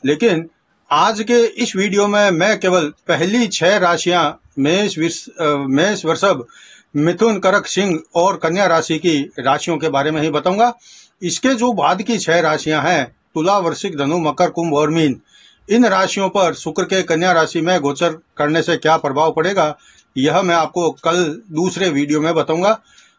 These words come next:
आज का यह मेरा वीडियो पहला पार्ट है और कल का जो वीडियो होगा वो दूसरा पार्ट होगा।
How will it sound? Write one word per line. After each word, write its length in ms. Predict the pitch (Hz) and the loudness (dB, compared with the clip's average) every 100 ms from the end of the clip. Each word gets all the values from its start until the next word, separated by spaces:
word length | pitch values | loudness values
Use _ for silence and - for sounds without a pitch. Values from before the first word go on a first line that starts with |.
| _ 131 | _ -2
आज 220 | 143 175 | 0 0
का 120 | 202 | -2
यह 200 | 170 165 | 0 0
मेरा 200 | 175 165 | 0 0
वीडियो 300 | 160 160 170 | 0 -2 -2
पहला 300 | - 139 165 | 0 0 0
पार्ट 300 | 170 180 180 | 0 0 0
है 120 | 202 | -2
और 240 | 196 160 151 | 0 0 0
कल 160 | 165 | -2
का 160 | 165 170 | 0 0
जो 140 | 160 | 0
वीडियो 280 | 151 156 160 | -4 -2 0
होगा 160 | 143 175 | 0 0
वो 140 | 185 | 0
दूसरा 320 | 175 170 156 | -2 -2 -2
पार्ट 260 | 151 147 143 | 0 0 0
होगा। 340 | 143 196 226 | 0 0 -2